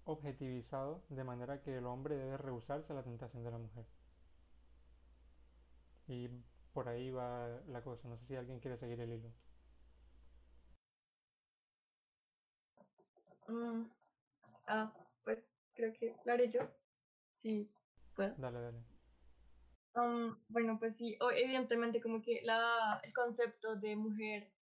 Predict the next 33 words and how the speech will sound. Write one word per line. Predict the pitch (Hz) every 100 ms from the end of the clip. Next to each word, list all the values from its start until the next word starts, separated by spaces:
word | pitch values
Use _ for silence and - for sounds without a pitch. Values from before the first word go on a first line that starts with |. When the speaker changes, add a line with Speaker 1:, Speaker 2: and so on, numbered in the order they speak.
| _ -
Speaker 2:
que | 208 208 208 -
ha | 214 220
generado | 220 208 208 220 220
la, | 214 202 202 196
la | 220
religión, | 202 214 226 233 254 - _ _ _ -
pues, | 277
ha | 269
tenido | 254 247
mucha | 240 240
influencia | 233 240 254 220
por | 220 220
todo | 226 226
nuestro, | 214 208 208 202 196 220 -
por | 247
todo | 247 233
nuestro | 220 214
contexto | 202 220 226 - 202
histórico, | - 220 196 180
¿no? | 175 170 _ _ _ _ _ _
Y, | - 226 226 220 220 214 214
mm, | 208 202 202 196 - _ - -
pues, | 247 240 - _ _ _ _
creo | - 247 233
que, | 240 240 233 240 254 220 - -
de | 240
hecho, | 240 240 214 202 - 214
pocas | 262 254 247 214 -
religiones | 226 233 226 233 220 220
se | 220
van | 220 214
a |
salvar | 214 202 202 202 196 -